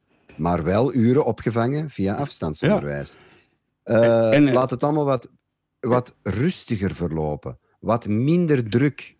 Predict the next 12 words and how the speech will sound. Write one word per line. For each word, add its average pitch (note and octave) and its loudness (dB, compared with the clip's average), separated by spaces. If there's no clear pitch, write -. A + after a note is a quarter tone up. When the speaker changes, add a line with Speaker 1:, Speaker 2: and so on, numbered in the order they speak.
Speaker 1:
zetten. E3 2
Speaker 2:
Mhm. F#2+ 2
Speaker 1:
Jongeren D3 0
moeten C3+ -4
ook C3 -6
naar A#2 -2
die A2+ -4
sportclub B2+ -2
kunnen. D#2 -2
Jongeren C3+ 0
moeten B2+ -2
ook B2 -2